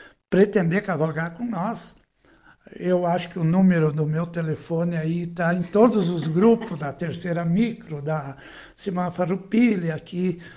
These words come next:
da região, então que entre em contato com nós aí. Mas a cavalgada é do Última Tropiada e cavaleiros aqui do, do município de Marau, né? E então eu deixo esse convite aí, quem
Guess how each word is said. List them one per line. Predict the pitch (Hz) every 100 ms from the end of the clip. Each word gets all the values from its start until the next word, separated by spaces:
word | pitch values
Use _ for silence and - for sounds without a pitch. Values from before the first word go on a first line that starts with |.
| _
da | - 170
região, | 196 185 175 175 202 226
então | 220 208 208
que | 226 185
entre | 185 185 180
em |
contato | 170 165 151 - -
com | - 208
nós | 196 185 175
aí. | 180 180 220 - - - - -
Mas | 202 220
a | 233
cavalgada | 254 233 233 175 175 170
é | 170
do | 170 170
Última | 185 214 285
Tropiada | 294 - 277 185 202 175
e |
cavaleiros | - 170 147 151 160 156 135
aqui | 123
do, | 131 143 127 - _ _ _ _ _
do | 147 196
município | 180 156 139 - -
de | 147
Marau, | 143 151 160 208 196 147
né? | 143 170 - - _ - - - _ -
E | 170 165 160
então | 147 151 165 180
eu |
deixo | 170 170 -
esse | 170 -
convite | - 180 139 147 - 151
aí, | 135
quem | - - 135